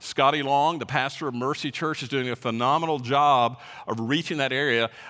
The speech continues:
Scotty Long gets community ministry, and he's very effective at doing that.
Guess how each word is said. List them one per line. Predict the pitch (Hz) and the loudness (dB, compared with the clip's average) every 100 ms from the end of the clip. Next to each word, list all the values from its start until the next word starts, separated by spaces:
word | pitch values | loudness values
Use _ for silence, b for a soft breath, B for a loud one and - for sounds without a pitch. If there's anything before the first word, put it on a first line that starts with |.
| B | B
Scotty | - - 170 190 175 | -12 0 4 4 2
Long | 143 160 151 123 | 2 2 2 0
gets | 151 147 | -4 -4
community | - 143 143 139 | -6 -2 0 0
ministry, | 123 123 120 - 101 | -2 -2 -4 -6 -6
and | 104 | -6
he's | 110 | -6
very | 127 131 | -2 0
effective | 123 - 139 135 110 | -2 -2 -2 -2 -8
at | 101 | -4
doing | 120 123 | -4 -2
that. | 90 73 | -4 -8